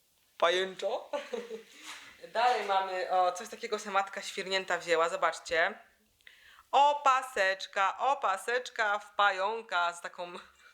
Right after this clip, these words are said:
<laughs> z taką, wiecie, zobaczcie, welonem takim. Śmieszna, fajna, ale chyba kosztowała tylko cztery złote, więc pozwoliłam sobie wziąć. Em, dalej w Action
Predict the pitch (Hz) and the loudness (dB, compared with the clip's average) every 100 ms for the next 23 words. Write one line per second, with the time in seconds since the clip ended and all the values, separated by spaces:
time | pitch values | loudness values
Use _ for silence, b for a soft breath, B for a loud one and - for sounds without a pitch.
0 | _ _ _ - 359 330 - - 370 370 | _ _ _ -14 -12 -12 -8 -2 0 0
1 | 339 339 349 339 262 277 277 269 285 302 | -4 -4 -6 0 0 0 -6 -4 -2 -2
2 | - 240 254 277 294 381 330 - - - | 0 2 2 4 4 2 -2 -2 -2 -2
3 | - 294 B B B - - 277 277 294 | -10 -10 B B B -12 -8 -2 0 0
4 | 240 233 277 233 185 214 254 294 247 233 | -2 0 0 0 0 0 -2 -4 -4 -4
5 | 226 214 208 196 185 180 196 190 - 214 | -8 -2 2 4 2 -2 -12 -18 -8 -6
6 | 202 185 202 190 170 165 160 _ _ 240 | -6 -6 -10 -8 -14 -18 -20 _ _ -8
7 | 233 202 214 202 190 185 180 170 160 156 | -8 -6 -6 -4 -4 -8 -12 -16 -10 -8
8 | 175 220 - B B B B - 190 196 | -8 -10 -18 B B B B -2 0 0
9 | 196 185 233 285 202 175 - 226 233 - | -4 0 2 4 2 0 -4 -6 -6 -8
10 | 247 | -8